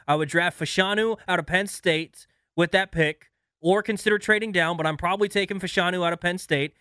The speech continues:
and we're rolling from there. And I'm spending a lot of my free agency money.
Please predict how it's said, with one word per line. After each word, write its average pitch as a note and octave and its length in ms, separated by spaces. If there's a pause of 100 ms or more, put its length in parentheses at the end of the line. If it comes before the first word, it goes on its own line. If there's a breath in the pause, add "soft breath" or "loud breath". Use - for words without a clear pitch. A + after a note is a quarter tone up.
(180)
and F3 100
we're F#3 100
rolling G#3 360
from A3 160
there. A#3+ 320 (180)
And F3+ 100
I'm F#3 100
spending G3+ 360
a E3+ 60
lot E3+ 260
of G#3+ 100
my G3 400 (420)
free G3+ 260
agency A#3 440
money. A#3+ 340